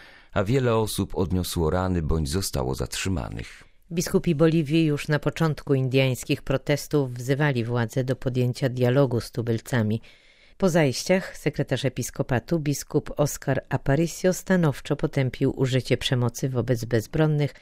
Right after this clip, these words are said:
Speaker 2: która jego zdaniem zamyka drogę do negocjacji. Co ciekawe, od brutalnej akcji policji odciął się także prezydent Evo Morales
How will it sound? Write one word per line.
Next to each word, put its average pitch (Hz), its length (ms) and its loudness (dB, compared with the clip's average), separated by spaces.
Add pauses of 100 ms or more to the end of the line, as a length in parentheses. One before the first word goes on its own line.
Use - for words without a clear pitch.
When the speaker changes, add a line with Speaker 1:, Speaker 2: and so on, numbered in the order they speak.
(420)
Speaker 2:
która 165 420 2
jego 156 260 2
zdaniem 139 380 0
zamyka 131 500 0
drogę 127 380 0
do 120 260 2
negocjacji. 120 840 -4 (340)
Co - 120 -4
ciekawe, 135 580 0 (100)
od 127 140 0
brutalnej 151 600 2
akcji 139 340 -2
policji 143 480 0
odciął 143 320 0
się 156 160 -2
także 139 320 0
prezydent 147 600 0
Evo 143 260 2
Morales 139 560 2